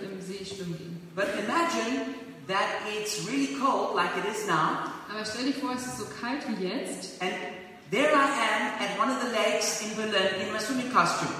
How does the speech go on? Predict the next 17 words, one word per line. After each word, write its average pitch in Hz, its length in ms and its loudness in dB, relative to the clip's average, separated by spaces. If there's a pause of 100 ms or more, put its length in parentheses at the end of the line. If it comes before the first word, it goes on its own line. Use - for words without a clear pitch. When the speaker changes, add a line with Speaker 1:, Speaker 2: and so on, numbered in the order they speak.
(200)
Speaker 1:
Und 220 120 -6
da 240 180 0
stehe 254 460 2
ich - 140 4
an - 60 -2 (140)
einem 277 220 4
der 254 140 4
Seen 214 320 2
in 269 120 4
Berlin 240 460 2
in 214 100 -2
meiner 208 240 -2
Badehose. 190 600 -2 (220)
Speaker 2:
And 170 100 0
I 196 160 4
say, 220 480 2 (580)
"I 240 160 6